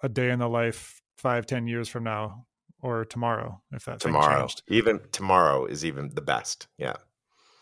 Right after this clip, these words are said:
Speaker 2: I, I'll just say this 'cause a lot of, a lot of times people think that change takes a long time. And I mean, you've seen it.
Speaker 1: Mm, right.
Speaker 2: Oftentimes
Speaker 1: Yeah.
Speaker 2: change is overnight in this work. So definitely tomorrow is a great way to think about it. Yeah.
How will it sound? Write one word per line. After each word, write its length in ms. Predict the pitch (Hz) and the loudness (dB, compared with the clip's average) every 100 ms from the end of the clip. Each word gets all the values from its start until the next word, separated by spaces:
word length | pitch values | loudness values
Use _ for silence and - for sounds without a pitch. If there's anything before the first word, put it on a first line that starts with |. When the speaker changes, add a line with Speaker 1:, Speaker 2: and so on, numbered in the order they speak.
| _ _ | _ _
Speaker 2:
I, 140 | - 127 - | 4 6 10
I'll 120 | 143 | 10
just 220 | 151 - | 8 8
say 140 | 147 | 10
this 160 | 139 120 | 10 8
'cause 200 | 139 120 | 8 8
a 80 | 120 | 8
lot 340 | 113 123 135 | 12 12 12
of, 60 | 131 - _ _ _ _ | 10 4 _ _ _ _
a 40 | 110 | 6
lot 240 | 123 147 | 10 10
of 80 | 127 | 10
times 420 | - 143 127 101 | 4 2 2 0
people 500 | - 131 127 117 104 92 | -2 -4 6 10 10 8
think 220 | - 120 104 | 4 4 4
that 160 | 82 | 0
change 340 | - 107 107 - | 2 0 0 0
takes 240 | 101 92 | 0 0
a 60 | 87 | 0
long 240 | 87 90 | 0 -2
time. 400 | - 95 85 73 | 0 2 2 0
And 160 | 65 82 - | -2 -4 -4
I 40 | |
mean, 140 | 98 98 | -4 -4
you've 180 | 117 - | -4 -4
seen 240 | 107 127 | -2 2
it. 240 | 71 - - - | 0 -2 -14 -14
Speaker 1:
Mm, 280 | 123 120 107 | -10 -10 -8
right. 140 | 117 | 2
Speaker 2:
Oftentimes 760 | 107 113 - 104 107 98 92 92 | 6 6 4 -2 2 2 2 0
Speaker 1:
Yeah. 60 | 117 | 0
Speaker 2:
change 300 | 104 92 85 | 0 0 -2
is 240 | 76 - - _ - | -6 -6 -12 _ 2
overnight 520 | 80 90 90 95 78 | 4 4 4 4 2
in 120 | 78 | -4
this 220 | 73 69 - | -6 -8 -8
work. 300 | 69 - - _ | -10 -10 -20 _
So 400 | - 71 76 71 | -6 -2 -2 0
definitely 340 | - 104 131 104 | 2 4 4 2
tomorrow 480 | 98 90 95 104 90 | 0 4 8 10 8
is 160 | 80 | 6
a 60 | 78 | -2
great 260 | 69 76 62 | -2 -2 0
way 120 | 69 | -4
to 80 | 69 | -6
think 180 | 69 | -8
about 200 | 71 50 | -10 -10
it. 120 | - - _ _ | -12 -18 _ _
Yeah. 180 | - | -14